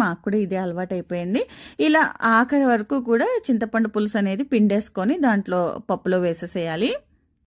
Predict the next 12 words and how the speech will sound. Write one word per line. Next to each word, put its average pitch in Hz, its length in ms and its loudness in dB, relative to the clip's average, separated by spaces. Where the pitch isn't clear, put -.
So, 330 160 2
అంతా 277 280 4
కలిసేలాగా 262 760 -2
కొంచెం 277 300 2
చేతిని 254 420 2
కానీ 247 260 2
మ్యాషర్ని 233 500 0
కానీ 214 200 -2
యూజ్ 220 260 -2
చేయండి. 196 440 -2
నేను 294 240 4
చేతిని 214 340 -2